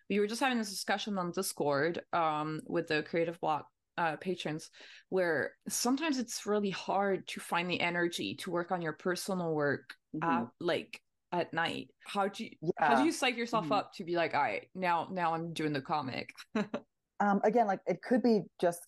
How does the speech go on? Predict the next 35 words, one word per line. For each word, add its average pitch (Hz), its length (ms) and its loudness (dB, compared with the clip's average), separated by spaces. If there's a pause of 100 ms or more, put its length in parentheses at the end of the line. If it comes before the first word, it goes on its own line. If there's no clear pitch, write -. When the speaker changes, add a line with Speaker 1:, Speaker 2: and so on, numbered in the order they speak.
(120)
Speaker 2:
I 151 140 2
am 147 220 4
a 160 40 2
very 147 200 4
habit-oriented 139 600 2
person, 180 460 0 (220)
number 160 180 4
one. 151 440 4 (180)
Uh, 143 200 4
number 139 220 4
two, 156 220 4
I 139 100 6 (100)
do 156 140 4
think 151 300 0 (320)
once 139 580 2 (260)
you 160 80 2
get 147 220 4
into, 147 220 2
like, 123 180 4 (140)
a 135 60 4
groove, 135 680 4 (260)
if 160 160 2
your 165 100 4
brain 160 320 4
just 156 220 2
expects, - 680 -2
like, 143 240 4
"Okay, 180 280 6
it's 143 140 0
time 147 360 0
to 139 140 4
go 165 220 4
home 147 300 2 (120)
and 147 180 0
then 139 300 4